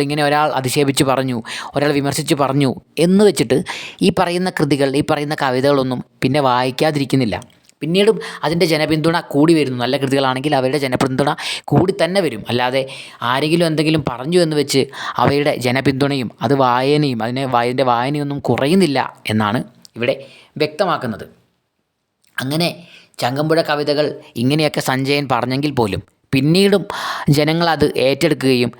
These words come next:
ചങ്ങമ്പുഴ കവിതകൾ പാടുകയും ചർച്ച ചെയ്യുകയും ചെയ്തുകൊണ്ടിരിക്കുന്നു. അങ്ങനെ കവിതകളെ മോശമെന്ന് പറഞ്ഞ രീതിയിൽ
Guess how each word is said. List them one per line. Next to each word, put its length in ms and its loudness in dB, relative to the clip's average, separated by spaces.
ചങ്ങമ്പുഴ 380 0
കവിതകൾ 300 2
പാടുകയും 520 2
ചർച്ച 300 -2
ചെയ്യുകയും 460 4
ചെയ്തുകൊണ്ടിരിക്കുന്നു. 600 0
അങ്ങനെ 240 0
കവിതകളെ 500 0
മോശമെന്ന് 640 2
പറഞ്ഞ 240 0
രീതിയിൽ 240 2